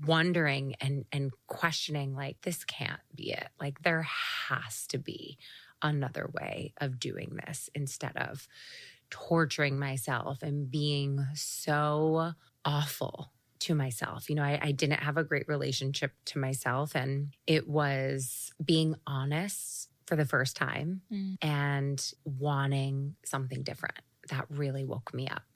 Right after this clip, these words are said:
Speaker 1: And then asking for help was, like, the thing that really changed everything for me, because I think a lot of us are living our lives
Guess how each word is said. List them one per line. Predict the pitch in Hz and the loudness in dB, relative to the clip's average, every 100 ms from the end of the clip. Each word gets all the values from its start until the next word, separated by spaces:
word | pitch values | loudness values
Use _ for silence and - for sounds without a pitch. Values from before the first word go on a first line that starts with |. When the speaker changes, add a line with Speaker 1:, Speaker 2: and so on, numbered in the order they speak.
| - _ _ - | -20 _ _ 0
Speaker 1:
And | 151 | 2
then | 143 131 | 4 2
asking | 135 131 - - 147 | -2 -6 -6 -8 -6
for | - | -6
help | 139 - - - | -6 -8 -12 -6
was, | 143 131 131 | -2 -2 -2
like, | 135 131 - | -2 -2 -2
the | 139 | -4
thing | - 139 135 | 0 0 0
that | 139 131 139 127 | 0 -2 -4 -4
really | 139 151 147 143 143 143 143 - - | 2 4 4 4 4 2 0 -2 -6
changed | - 131 139 139 143 143 - - | -4 -2 -2 -4 -4 -4 -6 -6
everything | 135 131 - 139 151 | -6 -4 -4 0 0
for | 147 170 | 2 2
me, | 170 170 185 - | 2 2 0 2
because | 160 - - 151 143 143 - | 0 0 0 2 2 0 0
I | 160 | 0
think | 156 180 | 2 2
a | 208 | 4
lot | 185 151 147 | 4 2 2
of | 151 | 4
us | 151 147 151 - - - - _ - | 4 2 0 -4 -8 -10 -14 _ 2
are | 165 | 4
living | 156 160 156 165 165 - _ | 6 6 6 6 4 0 _
our | 160 156 | 4 6
lives | 156 147 143 147 151 156 - | 6 6 4 4 0 -4 -8